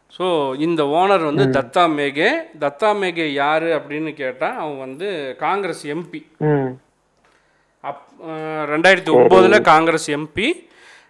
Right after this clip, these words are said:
Speaker 1: அ, மேகே குரூப். நீங்க வந்து, நம்ம வந்து எப்போதுமே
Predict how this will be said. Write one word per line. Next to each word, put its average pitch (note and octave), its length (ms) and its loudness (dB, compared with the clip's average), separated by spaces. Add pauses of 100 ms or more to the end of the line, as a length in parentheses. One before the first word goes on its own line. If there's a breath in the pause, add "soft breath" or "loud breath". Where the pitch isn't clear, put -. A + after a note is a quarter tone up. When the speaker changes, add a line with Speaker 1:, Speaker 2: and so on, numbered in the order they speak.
(100)
Speaker 1:
அ, C#3+ 800 -2 (640)
மேகே G#3+ 500 8
குரூப். G3 360 2
நீங்க D#3+ 320 0
வந்து, E3 300 2 (500)
நம்ம C#3 300 2
வந்து D#3 200 0
எப்போதுமே D3+ 380 0